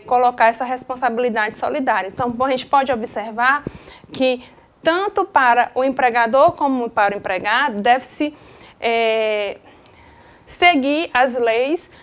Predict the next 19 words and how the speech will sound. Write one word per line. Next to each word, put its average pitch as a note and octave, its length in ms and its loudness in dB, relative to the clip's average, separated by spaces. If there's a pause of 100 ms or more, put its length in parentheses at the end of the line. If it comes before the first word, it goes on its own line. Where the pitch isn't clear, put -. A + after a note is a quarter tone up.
(120)
de - 140 -2
proteção C4 480 2
ao B3+ 60 -4
trabalhador, B3+ 760 2 (260)
para A#3+ 240 6
que B3+ 260 -4 (380)
ambos E4 460 0
consigam D4 720 -2
viver, B3+ 680 2 (280)
conviver D#4+ 880 2 (240)
num B3 100 0
ambiente C4 460 2
de B3+ 40 -8
trabalho B3 600 2 (320)
mais B3+ 220 0
digno. G3+ 440 -4 (1900)
Fora C4+ 280 10
também A#3+ 540 6 (120)
esse, A3+ 440 2